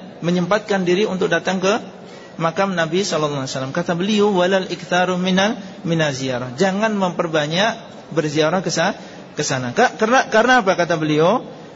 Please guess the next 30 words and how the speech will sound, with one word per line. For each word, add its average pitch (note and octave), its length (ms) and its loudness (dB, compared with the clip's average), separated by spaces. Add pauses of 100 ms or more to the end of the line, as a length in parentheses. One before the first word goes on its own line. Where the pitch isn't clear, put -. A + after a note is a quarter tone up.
"Lima B3 360 4
fi G3 160 2
dzalika G3+ 480 2
minal F3+ 320 2
ifdha E3+ 680 2
ilal E3 320 2
ghulu." C3 560 0
Karena F3+ 240 0
yang G3 120 0
demikian E3+ 420 0
itu D3+ 260 0
bisa F3 320 0
menjerumuskan F3 800 0
seseorang E3+ 540 0
kepada E3+ 420 0
al-ghulu. E3 520 4 (600)
Al-ghulu D#3 440 0
ini G3 160 0
asa-, E3+ 260 0
adalah D#3+ 380 0
berlebih-lebihan. C#3 1080 -2 (920)
Ya, E3 300 0
atau F3 240 -2
mengkutuskan F#3+ 880 0
sesuatu G3 840 2 (160)
lebih F3+ 400 2
dari G3 340 4 (400)
manzilahnya, D3+ 800 0
lebih E3+ 260 2
dari F3+ 320 2